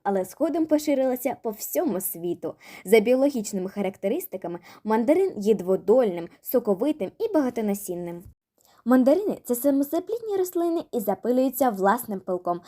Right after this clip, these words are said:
в результаті чого утворюється безліч зав'язей і починають розвиватися плоди. Мандаринове дерево є вічно-зеленим.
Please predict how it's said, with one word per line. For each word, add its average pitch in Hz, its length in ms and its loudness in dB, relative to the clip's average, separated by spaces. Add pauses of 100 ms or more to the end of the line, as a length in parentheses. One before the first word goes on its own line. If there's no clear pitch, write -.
(180)
в 208 60 -4
результаті 208 500 0
чого 214 440 2
утворюється 339 540 0
безліч 294 460 0
зав'язей 208 540 -2
і 220 80 -6
починають 202 540 -6
розвиватися 247 760 -2
плоди. 185 460 -2 (320)
Мандаринове 247 580 4
дерево 262 360 0
є 302 200 2
вічно-зеленим. 359 880 -2